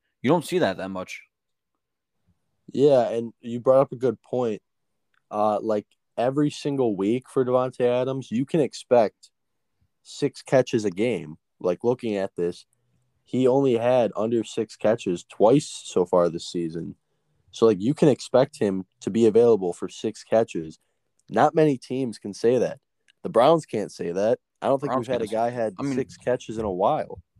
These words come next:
Speaker 1: You can't even say that about the Cardinals. I mean, Hopkins and Murray, everyone thought that they'd be better than Adams and Rodgers, but they've gotten so many more weapons, and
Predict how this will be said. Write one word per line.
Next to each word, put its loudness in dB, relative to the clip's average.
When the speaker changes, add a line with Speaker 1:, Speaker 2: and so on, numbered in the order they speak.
Speaker 1:
You -12
can't 0
even 0
say 0
that 2
about -2
the -10
Cardinals. 2
I -6
mean, -4
Hopkins -2
and -2
Murray, 2
everyone 0
thought -2
that -6
they'd -6
be -2
better 2
than -2
Adams -2
and -6
Rodgers, -2
but -4
they've -2
gotten -4
so -4
many -4
more 0
weapons, 0
and -6